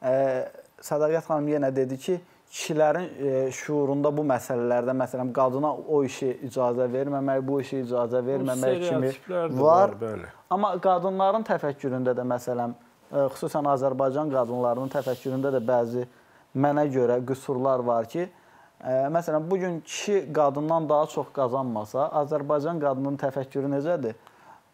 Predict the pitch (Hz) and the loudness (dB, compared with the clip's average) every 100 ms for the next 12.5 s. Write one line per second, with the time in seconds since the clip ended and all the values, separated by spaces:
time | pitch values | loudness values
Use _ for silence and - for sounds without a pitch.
0 | _ _ 113 135 139 165 185 214 208 196 | _ _ -6 -2 2 4 6 6 6 4
1 | 180 175 170 175 - - - 180 240 220 | 6 4 4 0 -4 -14 0 4 4 6
2 | 214 208 202 190 185 190 196 175 170 190 | 6 4 4 4 4 4 2 4 4 4
3 | 175 175 147 156 147 156 160 165 143 151 | 4 2 4 4 4 4 2 0 -2 2
4 | 156 180 170 160 170 143 147 135 151 147 | 4 6 4 0 -4 -2 -2 -4 -2 0
5 | 143 135 135 123 110 120 120 151 175 196 | 0 0 0 0 -2 -2 2 6 8 8
6 | 175 143 - 123 120 - 147 127 151 185 | 6 4 4 2 -2 -6 -6 -4 4 6
7 | 202 196 208 240 196 180 - 165 143 190 | 8 6 6 4 2 0 2 0 2 0
8 | 170 - 127 110 113 - - - 139 147 | 0 -2 0 0 -2 -14 -12 0 2 2
9 | - 165 175 175 202 214 196 160 180 190 | 2 2 2 2 4 4 4 2 2 2
10 | 180 170 156 156 156 156 185 180 156 139 | 4 4 4 4 4 4 2 2 2 4
11 | 147 131 135 135 147 135 117 110 131 120 | 4 4 0 2 0 2 0 0 -2 -2
12 | 117 190 180 151 147 | -2 -2 0 2 2